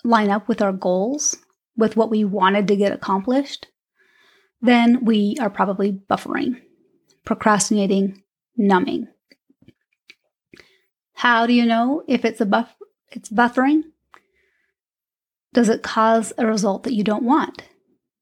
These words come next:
It really comes down to this. You buffer to numb out an escape feeling. This doesn't serve you. If eating Oreos, one of my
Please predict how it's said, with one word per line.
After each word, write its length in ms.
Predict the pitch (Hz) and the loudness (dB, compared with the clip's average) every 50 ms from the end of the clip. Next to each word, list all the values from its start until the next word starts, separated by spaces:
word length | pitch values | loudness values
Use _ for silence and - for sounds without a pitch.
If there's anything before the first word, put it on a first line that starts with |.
| _ _ _ _ _ _ _ _ _ _ _ _ | _ _ _ _ _ _ _ _ _ _ _ _
It 160 | - 247 262 | -2 0 2
really 280 | 240 254 277 233 247 240 | 4 4 4 4 2 0
comes 280 | 240 - 226 214 208 | 0 0 -2 -2 -2
down 240 | - - 196 190 190 | -2 0 0 0 0
to 100 | 190 196 | -2 -4
this. 420 | 190 202 - - - - - - - _ _ _ _ _ _ _ _ _ _ _ _ _ _ _ _ _ _ _ - - - _ _ _ _ _ _ | -4 -6 -6 -8 -10 -12 -12 -12 -14 _ _ _ _ _ _ _ _ _ _ _ _ _ _ _ _ _ _ _ -20 -20 -20 _ _ _ _ _ _
You 160 | - 240 226 | -2 -2 0
buffer 380 | - - 233 226 226 - 339 330 | 2 2 2 2 2 2 0 2
to 160 | 330 320 320 | 4 4 4
numb 260 | 269 254 254 247 220 | 4 4 4 2 4
out 320 | 190 185 185 190 190 - _ _ - | 4 4 4 2 0 -4 _ _ -6
an 100 | 233 220 | -4 -4
escape 400 | 214 196 - - 208 196 - - | -4 -4 -4 -6 -6 -6 -6 -8
feeling. 500 | - - - - - - - 254 - _ _ _ _ _ _ _ _ _ _ _ - | -8 -6 -6 -6 -4 -6 -8 -8 -10 _ _ _ _ _ _ _ _ _ _ _ -8
This 260 | 240 190 220 202 - | -6 -4 -4 -4 -4
doesn't 380 | - - 208 202 214 208 208 - | -2 0 0 0 0 -4 -4 -2
serve 260 | - 233 220 208 214 | -2 0 0 -2 -2
you. 260 | - - - 240 247 - _ _ _ _ _ _ _ _ _ _ _ _ _ _ _ _ _ _ _ _ _ _ _ _ _ _ _ _ _ _ _ _ _ | -6 -8 -8 -10 -14 -18 _ _ _ _ _ _ _ _ _ _ _ _ _ _ _ _ _ _ _ _ _ _ _ _ _ _ _ _ _ _ _ _ _
If 320 | - 247 233 214 - - _ - | 0 2 2 0 0 -6 _ 0
eating 280 | 277 285 311 311 269 | 2 4 4 4 4
Oreos, 720 | - 254 247 233 196 185 185 185 196 240 302 - - - - _ _ _ _ _ _ | 4 2 2 2 2 0 0 -2 -2 -2 -4 -6 -8 -12 -14 _ _ _ _ _ _
one 180 | - 247 220 208 | -6 -4 -2 -2
of 120 | 190 170 | -2 -4
my 340 | 202 202 190 190 190 196 190 | -2 0 0 0 0 -2 -8